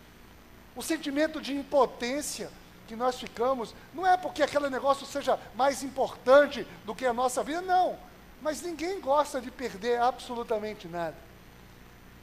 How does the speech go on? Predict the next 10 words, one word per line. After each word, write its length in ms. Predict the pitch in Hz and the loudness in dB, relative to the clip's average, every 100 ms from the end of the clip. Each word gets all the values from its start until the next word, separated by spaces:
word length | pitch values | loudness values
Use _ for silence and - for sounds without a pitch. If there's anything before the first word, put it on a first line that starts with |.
| - | -14
E 100 | 208 | -10
Jó, 540 | 180 233 254 285 - - - - - - - - - - - - - | 2 6 8 8 4 -16 -20 -20 -20 -20 -20 -20 -20 -20 -20 -20 -2
ele 680 | 190 233 240 226 214 190 160 - - - - - | 2 2 2 -2 0 -2 -6 -14 -20 -20 -16 -6
perdeu 400 | 226 196 240 196 | -4 0 0 0
muito. 420 | 175 185 160 - - - - - - - - | -6 -8 -10 -18 -20 -20 -20 -20 -20 -16 -2
Ele 140 | 262 | -2
tinha 200 | 269 302 | -2 -2
muitos 400 | 254 311 - - | 0 0 -4 -6
empregados 800 | 302 - 277 185 208 254 262 - - | -8 -2 0 2 4 4 2 -4 -6
também, 520 | 214 165 196 247 | -6 -4 -4 -4